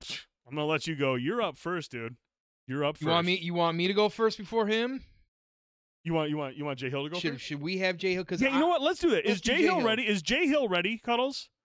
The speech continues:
Speaker 2: Uh, thank you, Entertainment Geekly, for that sub. Thank you for popping in. We love you.
Speaker 1: Oh, Entertainment Geekly, thank you so much.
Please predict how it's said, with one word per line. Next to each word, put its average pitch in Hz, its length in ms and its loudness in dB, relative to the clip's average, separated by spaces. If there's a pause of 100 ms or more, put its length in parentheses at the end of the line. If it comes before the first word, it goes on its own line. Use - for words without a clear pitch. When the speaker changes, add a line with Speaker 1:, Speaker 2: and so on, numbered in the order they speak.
(460)
Speaker 2:
Uh, 139 260 -4 (180)
thank 214 240 2
you, 226 100 0
Entertainment 208 400 4
Geekly, 196 300 4
for 208 420 8
that 196 200 6
sub. 170 320 6
Thank 170 280 0
you - 40 -18
for 165 100 -4
popping 156 320 4
in. 151 180 0
We 147 100 -2
love 147 220 4
you. 147 240 4 (280)
Speaker 1:
Oh, 180 120 -4
Entertainment 240 420 0
Geekly, 269 140 -2
thank 302 160 0
you 247 60 2
so 196 160 2
much. 185 340 0